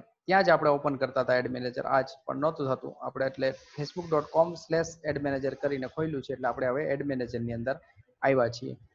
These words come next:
તો આ અહીંયા બિઝનેસના setting છે, અહીંયા billing છે અને અહીંયા એ છે. અને અહીંયા આપણા જે એડના account હોય એ બધા એડના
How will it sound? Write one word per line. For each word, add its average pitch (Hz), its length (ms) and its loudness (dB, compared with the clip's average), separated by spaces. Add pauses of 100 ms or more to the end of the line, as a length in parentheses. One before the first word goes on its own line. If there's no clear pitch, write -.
(420)
તો 151 400 6 (240)
આ 151 100 6
અહીંયા 170 200 8
બિઝનેસના 160 480 4
setting 185 360 0
છે, 185 140 0
અહીંયા 139 260 2
billing 170 380 4
છે 185 180 4
અને 139 360 -2
અહીંયા 147 500 2 (640)
એ 151 120 4
છે. 151 120 -2
અને 143 180 2
અહીંયા 165 340 6
આપણા 151 200 8
જે 147 140 4
એડના 160 500 4
account 151 440 4
હોય 143 300 2
એ 147 120 0
બધા 131 220 4
એડના 135 440 0